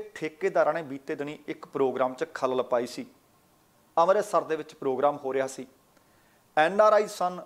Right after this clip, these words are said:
ਪੰਜਾਬੀ ਪ੍ਰਵਾਸੀ ਸੀ। ਵਿਆਹ ਦੇ ਵਿੱਚ ਗੁੰਡਾਗਰਦੀ ਦਾ ਨਾਚ ਕੀਤਾ ਗਿਆ ਸੀ ਸ਼ਰਾਬ ਦੇ ਠੇਕੇਦਾਰਾਂ ਦੇ ਵੱਲੋਂ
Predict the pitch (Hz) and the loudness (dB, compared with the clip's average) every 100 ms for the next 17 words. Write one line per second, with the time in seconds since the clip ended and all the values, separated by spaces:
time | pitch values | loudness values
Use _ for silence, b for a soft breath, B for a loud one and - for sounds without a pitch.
0 | - 151 143 143 156 147 - _ - 139 | -10 2 2 2 -6 -10 -16 _ -2 4
1 | 139 - 190 - 139 - _ _ b b | 4 2 -6 -10 -12 -14 _ _ b b
2 | b b 117 156 220 240 226 220 185 147 | b b 2 6 6 6 2 0 -8 -6
3 | 147 165 147 120 135 139 123 117 - 131 | 2 2 2 -2 -2 -2 0 -2 -8 -10
4 | - 117 113 110 120 - _ _ - 165 | -6 -4 -4 -4 -10 -18 _ _ -4 4
5 | 151 139 156 - - 147 - 120 107 101 | 4 4 -2 -10 -8 -8 -6 -6 -6 -6
6 | 98 98 | -8 -8